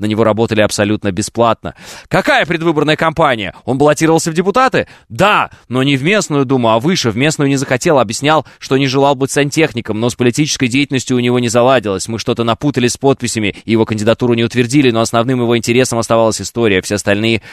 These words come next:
все остальное — плацдарм к заработку. Историю он мог, а, не мог заработать. При этом он любил деньги. Конечно, Олег понимал, что, э, чем у него больше денег, тем у него краше и моложе будет женщина рядом с ним, а рядом с красивой дамой повысится его статус в обществе. Он часто менял дам.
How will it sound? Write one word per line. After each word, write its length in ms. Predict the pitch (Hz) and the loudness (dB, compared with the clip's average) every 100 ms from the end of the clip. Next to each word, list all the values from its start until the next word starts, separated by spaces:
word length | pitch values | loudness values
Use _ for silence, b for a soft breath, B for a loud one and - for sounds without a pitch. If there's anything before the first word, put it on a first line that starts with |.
| B | B
все 120 | - | -2
остальное — 380 | 220 - 127 139 | 0 0 0 0
плацдарм 500 | 117 110 92 110 110 | 0 -2 0 0 0
к 60 | 98 | -2
заработку. 520 | 123 123 98 - 98 | 0 0 -2 -6 -8
Историю 400 | 95 127 127 117 | -4 0 2 2
он 180 | 117 - b - | 0 -4 b -8
мог, 380 | 110 120 - - _ | 0 0 -2 -18 _
а, 160 | 104 123 | 0 2
не 100 | 175 | 4
мог 160 | 175 | 2
заработать. 560 | 131 147 156 135 - - B B B - | 0 0 2 0 -2 -18 B B B -2
При 160 | 123 147 | 2 2
этом 260 | 160 165 - | 2 -2 2
он 180 | 156 | 2
любил 320 | 151 143 160 135 | 2 4 4 4
деньги. 380 | 156 175 196 - | 2 2 -2 -4
Конечно, 580 | - 135 151 143 - 95 | -2 0 2 0 -2 -2
Олег 220 | 113 131 | 0 0
понимал, 360 | - 135 139 143 | 0 0 2 0
что, 300 | - 131 117 B B | 2 0 0 B B
э, 240 | 113 120 120 | 0 2 2
чем 200 | - 165 | 0 0
у 40 | 151 | 2
него 200 | 151 147 | 2 2
больше 300 | 151 - 127 | 0 0 -2
денег, 360 | 127 135 120 | 0 0 0
тем 180 | 127 120 | 0 0
у 40 | |
него 220 | 120 123 117 | 2 0 2
краше 400 | 117 127 - 127 | 0 0 -2 -4
и 60 | |
моложе 380 | 117 120 123 113 | 0 2 2 0
будет 200 | 117 117 | -2 -2
женщина 380 | 110 120 - 120 | 0 -2 0 2
рядом 260 | 120 120 | 2 2
с 100 | - | -2
ним, 200 | 127 127 | -2 0
а 80 | 113 | 2
рядом 240 | 131 131 123 | 2 2 -2
с 60 | |
красивой 400 | 120 123 127 120 | -2 -2 0 0
дамой 260 | 117 117 123 | 2 0 0
повысится 420 | 113 123 120 - | 0 0 0 -2
его 140 | 120 120 | 0 0
статус 400 | 131 123 117 120 | 0 -2 -4 0
в 60 | |
обществе. 440 | 127 120 104 - 107 | 0 0 -6 -4 -4
Он 60 | |
часто 320 | 104 123 - | 0 -2 0
менял 300 | 123 127 127 | -2 0 0
дам. 300 | 110 127 117 | 0 0 0